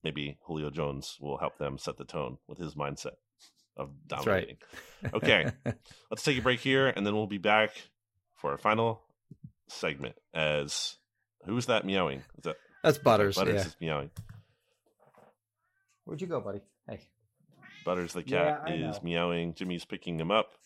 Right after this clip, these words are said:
Speaker 1: Hey, Butters. He can't hear me. What a nice cat.
Speaker 2: Got it.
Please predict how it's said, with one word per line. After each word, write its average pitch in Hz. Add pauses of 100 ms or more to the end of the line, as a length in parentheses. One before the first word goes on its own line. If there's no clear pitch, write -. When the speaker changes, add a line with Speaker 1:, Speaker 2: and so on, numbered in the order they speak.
(140)
Speaker 1:
Hey, 160
Butters. 151 (160)
He 104
can't 82
hear 78
me. 76 (1300)
What 87
a 76
nice 65
cat. 62 (360)
Speaker 2:
Got 107
it. 87